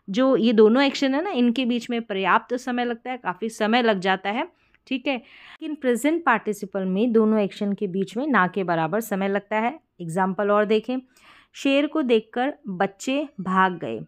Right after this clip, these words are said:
तो शेर को देखते ही तुरंत भाग गए ना, दूसरा एक्शन तुरंत हो गया।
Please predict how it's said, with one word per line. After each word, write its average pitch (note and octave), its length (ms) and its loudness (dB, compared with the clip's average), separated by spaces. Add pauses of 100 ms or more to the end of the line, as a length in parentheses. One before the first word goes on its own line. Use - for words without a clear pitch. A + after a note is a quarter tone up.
(160)
तो A3+ 80 -4
शेर A#3+ 240 2
को C#4 120 -4
देखते A3 420 2
ही C4 100 -2
तुरंत C4+ 580 -2
भाग A3 280 2
गए G3+ 180 -4
ना, A#3+ 220 -2 (200)
दूसरा A3+ 360 -2
एक्शन C4 300 -2
तुरंत C#4 380 0
हो B3+ 100 2
गया। A#3 240 0